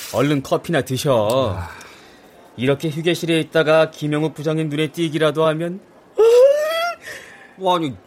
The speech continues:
Speaker 2: 어제 야근했는데 커피 한 잔 못 마셔? 내 돈으로?
Speaker 1: 부장님 마주치더라도 행여 며칠 야근해서 쉰다는 소리는 마셔.
Speaker 2: 왜?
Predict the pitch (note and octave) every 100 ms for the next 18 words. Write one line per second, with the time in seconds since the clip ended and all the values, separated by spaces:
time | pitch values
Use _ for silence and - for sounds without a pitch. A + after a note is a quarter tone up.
0 | - - _ - F3+ F#3 C#3 E3 G3 F3+
1 | D#3 G#2 - - - C4+ - A#3 G3+ F3
2 | F#3 F#3+ B3 G#3 - G#3 B3 A#3+ C#4 A#3
3 | - - - C3 D3+ D3 C#3+ A#2 C3+ -
4 | D#3 D#3+ D3+ F3 G3 G#2+ - - - -
5 | F3+ F3+ A#2 C3+ F3+ B2 A#2+ D3+ D3 B2+
6 | - D#3 D#3 D#3 B2+ D#3 C3 F2+ F#2 -
7 | C3+ G#2 G#3+ - _ _ - B2